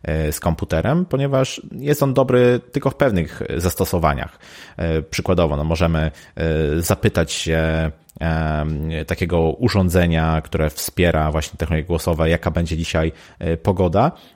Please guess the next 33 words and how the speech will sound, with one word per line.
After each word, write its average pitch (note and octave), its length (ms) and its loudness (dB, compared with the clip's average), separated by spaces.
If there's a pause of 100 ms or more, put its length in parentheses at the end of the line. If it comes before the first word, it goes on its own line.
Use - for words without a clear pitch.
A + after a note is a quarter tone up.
m, G2 200 -2
ale G#2+ 160 2
pewnie G#2+ 480 2
dosyć G#2+ 540 0
ciężko G#2 420 0
by E2+ 80 -2
nam E2 180 0
było E2+ 240 2
przejrzeć D#2+ 420 -2
jakiś, E2 420 -6
jakiś - 260 -8
raport, E2 480 -2
e, C2+ 220 -2
finansowy, D#2 460 -4
dlatego D#2 280 -4
potrzebny D2 400 -4
jest - 280 -10
inny D#2 260 -2
interfejs. - 680 -6 (480)
Na - 340 0
rynku G#2+ 220 4
mamy F#2 180 4
obecnie D#2+ 600 0 (200)
takie D2+ 760 -2
urządzenia D#2+ 720 0
jak D2 300 -2
na D2+ 80 -2
przykład - 320 -6
Amazon D#2+ 340 0
Alexa, D#2+ 680 2
Google E2+ 260 2
Assistant, E2+ 600 0
który, E2 320 0